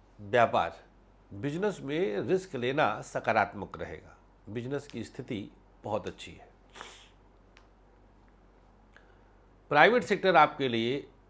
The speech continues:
बहुत मजबूती देगा, अवसर अच्छे मिलेंगे, किसी तरह की दिक्कत दुराव नहीं है। सरकारी क्षेत्र में कुछ अनोखे अंदाज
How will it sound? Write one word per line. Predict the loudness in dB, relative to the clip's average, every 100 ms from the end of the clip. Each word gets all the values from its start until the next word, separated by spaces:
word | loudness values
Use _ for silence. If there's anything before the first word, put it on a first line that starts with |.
| -20 -20 _ -20 -20 -16
बहुत | -4 -4 -4 -6
मजबूती | -8 -6 -8 -10 -12
देगा, | -12 -14 -18 -20 -20 _ -20 -20 -20 _ -20 -10 0
अवसर | 0 0 -2
अच्छे | -2 -4 -6
मिलेंगे, | -4 -4 -4 -10 -16 -20 -20 -20 -20 -20 -20 -20 -18 -10
किसी | -6 -4
तरह | -2 -4
की | -4 -8
दिक्कत | -10 -8 -8
दुराव | -6 -4 -2 -2
नहीं | -6 -14
है। | -18 -20 -20 -20 -20 -20 -20 -8
सरकारी | 2 4 10 10 10
क्षेत्र | 4 2 2
में | 4 2
कुछ | 2 -4 -4 -12 -18 -20 -20 -20 _ -2
अनोखे | 0 0 0 0
अंदाज | 2 2 6 8